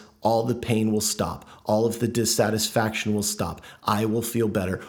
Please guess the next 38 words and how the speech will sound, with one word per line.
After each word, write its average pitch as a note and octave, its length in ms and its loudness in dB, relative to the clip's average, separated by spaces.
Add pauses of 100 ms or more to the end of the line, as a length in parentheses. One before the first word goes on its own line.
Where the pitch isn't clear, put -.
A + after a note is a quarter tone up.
(140)
Or C3+ 220 4
the C3 140 2
worst A#2 520 0
one A2+ 160 4
of F#2 140 0
all. - 400 -4 (560)
Once G#3+ 420 4
I B3+ 120 6
achieve B3 520 2
this, B2 460 2 (400)
they'll A2 140 2
finally F#2+ 480 -2
like - 320 -12
me. - 160 -10 (360)
They'll A2 120 0
finally F#2+ 560 -2
want F#2 320 -10
me. F#2 240 -12 (140)
I'll G2 180 0
be F#2+ 140 -4
special, - 640 -10
whatever G#2 380 -2
the F#2 100 -6
case F2+ 300 -10
is. - 200 -14 (440)
So - 520 4 (1120)
why G#2+ 300 0
do G#2+ 180 0
any F2+ 160 -4
of E2+ 160 -8
it? - 180 -12
Well, B2 380 2
because A2 500 2
this G2 380 -2
is F#2+ 120 -4
all F#2 140 -4
there F#2 260 -8
is. - 260 -12